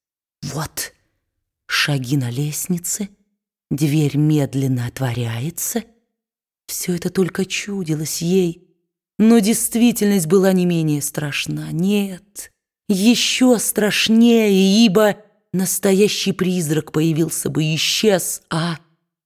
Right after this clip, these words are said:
воображаемый мог мучить без конца.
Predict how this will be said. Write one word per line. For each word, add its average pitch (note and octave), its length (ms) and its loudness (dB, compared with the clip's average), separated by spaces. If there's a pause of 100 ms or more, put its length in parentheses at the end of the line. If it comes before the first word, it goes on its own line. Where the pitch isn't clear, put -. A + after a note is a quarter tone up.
воображаемый D3 1160 0
мог C#3+ 340 2
мучить D3+ 760 -2 (380)
без F#3 440 -2
конца. - 580 -8